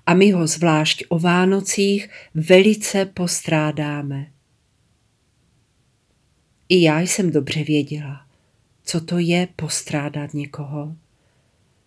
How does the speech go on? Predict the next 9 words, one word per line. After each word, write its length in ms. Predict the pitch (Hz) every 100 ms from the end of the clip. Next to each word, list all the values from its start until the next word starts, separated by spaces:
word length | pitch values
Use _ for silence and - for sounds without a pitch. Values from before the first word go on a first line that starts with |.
| -
Měla 240 | 190 180
jsem 240 | 185 180 185
však 300 | - 190 -
svého 380 | - 185 185
synáčka. 800 | 185 208 190 190 190 - 156 151 - _ _ _ _ _ _
Věděla 420 | 190 190 190 190
jsem, 280 | 175 175 175
jak 280 | 170 165 -
prázdné 760 | 175 165 170 190 170 156 151